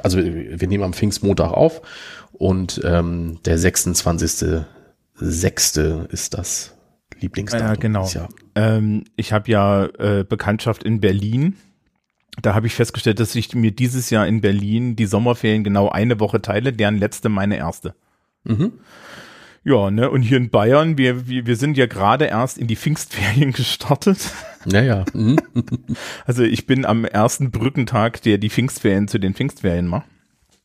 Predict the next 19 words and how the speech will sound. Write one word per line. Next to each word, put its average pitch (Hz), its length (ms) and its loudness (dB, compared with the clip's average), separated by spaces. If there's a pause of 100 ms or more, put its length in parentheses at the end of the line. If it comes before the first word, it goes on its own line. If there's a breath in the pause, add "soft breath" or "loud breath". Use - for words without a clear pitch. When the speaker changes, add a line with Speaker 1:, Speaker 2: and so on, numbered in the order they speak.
(440)
Speaker 2:
Ähm, 101 380 2
und 101 260 -2
wir, 104 120 -6
bei 104 100 2
uns 104 220 2
geht's 107 240 2
ja 101 60 4
noch 95 220 0
bis, - 440 -4 (920 loud breath)
bis - 300 -4
Anfang 101 400 -2
August, 110 480 -2
wie 101 100 4
es 107 120 0
immer 190 260 0
bis 104 160 0
Anfang 92 400 -2
August 85 440 -6
geht. - 300 -8